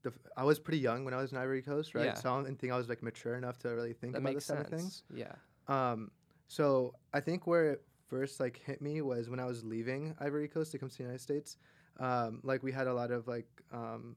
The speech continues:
Speaker 1: like, people that, like, we saw every day who, like, for example, like, the gardeners and things like that at our place, who, like, I built a good relationship with and, like,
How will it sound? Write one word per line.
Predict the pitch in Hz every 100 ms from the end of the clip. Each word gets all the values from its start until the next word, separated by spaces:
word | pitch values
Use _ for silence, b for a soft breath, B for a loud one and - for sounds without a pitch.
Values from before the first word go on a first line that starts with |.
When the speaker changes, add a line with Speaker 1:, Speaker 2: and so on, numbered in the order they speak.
| -
Speaker 1:
like, | 123 -
people | 135 131
that, | 123 123
like, | 123 -
we | 123
saw | 120 120
every | 120 120
day | 117 120
who, | 117 117
like, | 120 -
for |
example, | 131 127 127
like, | 123
the |
gardeners | 123 135 131 127 123 120 117
and | 120
things | 127 120
like | 120 -
that | 117 120 - _ -
at | 127
our |
place, | 123 139 156 - B B B
who, | - 143
like, | 131 123 - - _ _ _ _ _
I | -
built | 127 131 131
a |
good | 127 127
relationship | 123 117 139 - 143
with | 156 156
and, | 135
like, | 123 117